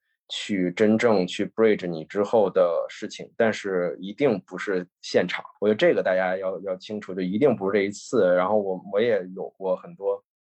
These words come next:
就是说师兄，然后发一个消息，然后，嗯，怎么样，怎么样，就是，然后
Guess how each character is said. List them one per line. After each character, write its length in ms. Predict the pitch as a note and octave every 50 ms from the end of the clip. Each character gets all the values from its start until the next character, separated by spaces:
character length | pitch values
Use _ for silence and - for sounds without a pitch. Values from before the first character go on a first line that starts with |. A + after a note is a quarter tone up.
| _ _ _ _ _
就 100 | - G#2
是 40 | F#2
说 80 | G#2+
师 160 | G#2 - A#2 G#2+
兄， 360 | - A2 G#2+ G#2+ G#2+ G#2+ G#2
然 100 | F#2+ F2+
后 100 | F2+ F2
发 200 | - G2+ F#2+ F#2+
一 40 | F#2
个 40 | F2+
消 220 | - - G2 F#2
息， 140 | F#2 - G2
然 200 | F2+ F2 F2 F2
后， 260 | F#2 F2+ F2 E2+ - _ _ G2
嗯， 300 | F#2 E2+ E2+ E2+ E2+ D#2 B1+ - _ _
怎 100 | - F2
么 140 | E2 E2
样， 180 | F2+ F2+ F#2 F2+
怎 120 | E2+ D#2+
么 80 | E2 D#2
样， 200 | F2+ F#2 E2+ E2+
就 80 | F2+ F2+
是， 280 | - - F#2 E2 - _ _ _ _ _ _ -
然 120 | F#2+ F#2
后 440 | F2 G2+ F#2+ F#2+ F#2 F#2 F2 -